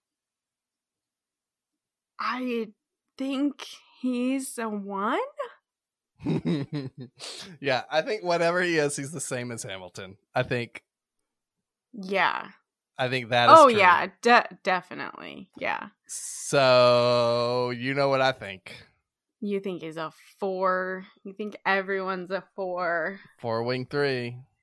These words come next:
Speaker 2: How does he write like he's running out of time?
Speaker 1: <sighs> One's right like they're running out of time.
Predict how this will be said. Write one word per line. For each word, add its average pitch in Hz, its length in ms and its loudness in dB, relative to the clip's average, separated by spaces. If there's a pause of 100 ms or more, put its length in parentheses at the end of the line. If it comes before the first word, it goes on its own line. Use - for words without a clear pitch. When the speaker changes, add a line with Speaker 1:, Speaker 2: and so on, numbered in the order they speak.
(320)
Speaker 2:
How 110 180 -8
does 123 140 -10
he 127 100 -6
write 123 260 0
like 120 180 -4
he's 110 180 -12
running 120 360 -6
out 120 140 -2
of 110 100 -6
time? 107 460 -10 (520)
Speaker 1:
<sighs> - 60 -20 (720)
One's 302 440 -2
right 226 280 -4
like 180 260 -12
they're 180 140 -12
running 160 360 -10
out 147 180 -12
of 175 80 -18
time. 165 600 -12